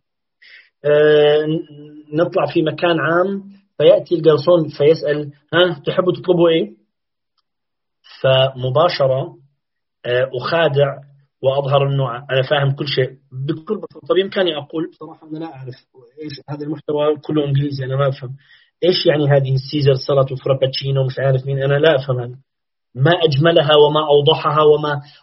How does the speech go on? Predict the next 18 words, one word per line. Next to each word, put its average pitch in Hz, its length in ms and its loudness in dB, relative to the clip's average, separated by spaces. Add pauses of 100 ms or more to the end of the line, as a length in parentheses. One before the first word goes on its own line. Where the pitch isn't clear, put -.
وما 170 220 4
أعلى 190 360 4
هذه 175 460 2
النفس." 156 720 -2 (1040)
لكن 127 260 -4
لا 143 240 4
أخادع، 127 420 0 (880)
فأبدأ، 143 360 2
آم، 135 680 -4 (380)
"بصراحة - 400 -2
أنا 165 280 0
يعني 147 520 -4
فلان، 185 220 0
اطلب 180 260 0
لي 139 100 -2
أنت." 113 160 -10 (1600)
ليش 156 340 2
ما 175 80 4